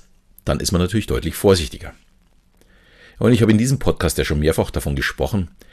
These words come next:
dass wir Menschen, ja, Herdentiere sind und uns gegenseitig auch benötigen.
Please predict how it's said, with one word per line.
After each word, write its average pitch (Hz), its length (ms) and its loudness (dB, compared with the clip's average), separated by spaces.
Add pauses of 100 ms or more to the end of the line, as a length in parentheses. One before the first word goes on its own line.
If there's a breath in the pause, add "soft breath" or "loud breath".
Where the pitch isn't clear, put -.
(300 loud breath)
dass - 160 -4
wir 71 100 0
Menschen, 73 480 -2 (360)
ja, 73 60 -6
Herdentiere - 800 -4
sind 85 240 0
und 95 100 4
uns 90 200 0
gegenseitig 101 580 2
auch - 200 -2
benötigen. 95 520 2